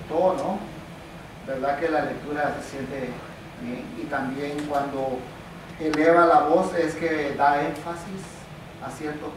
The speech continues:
puntos. O cuando lee despacio es que viene algo importante. Entonces, eso es lo que nos menciona aquí.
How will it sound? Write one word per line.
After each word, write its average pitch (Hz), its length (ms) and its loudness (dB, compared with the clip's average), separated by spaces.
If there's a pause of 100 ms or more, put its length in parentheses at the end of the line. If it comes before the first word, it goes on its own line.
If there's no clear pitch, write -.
puntos. 147 280 -8 (840)
O - 120 -8
cuando 143 640 0
lee 151 480 2 (160)
despacio 175 840 2 (260)
es - 80 -8 (160)
que 147 240 -4
viene 143 320 -4
algo 143 420 0
importante. - 680 -6 (680)
Entonces, 165 340 -2 (560)
eso 202 120 -2
es 190 40 2
lo 185 140 4
que 165 120 0
nos 151 160 0
menciona 165 500 0
aquí. 170 240 -2